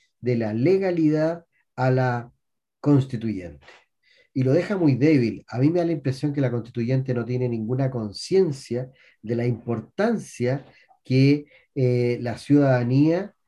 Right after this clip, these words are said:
lo, lo, eh, le, le crea, le, lo, lo, lo, lo acepte. Eh,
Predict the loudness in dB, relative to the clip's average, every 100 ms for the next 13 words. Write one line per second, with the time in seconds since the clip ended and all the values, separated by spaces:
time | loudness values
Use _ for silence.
0 | _ _ -4 0 0 -2 -4 -4 -2 -2
1 | -2 -4 -6 -10 -14 -18 _ _ _ _
2 | -20 -20 _ -8 -6 -6 -8 -10 -10 -6
3 | -2 -2 2 4 6 6 4 0 -4 -6
4 | -4 -2 -2 -4 -4 -4 -4 -6 0 0
5 | 0 _ -14 -14 _ -20 -20 _ -2 -2
6 | -4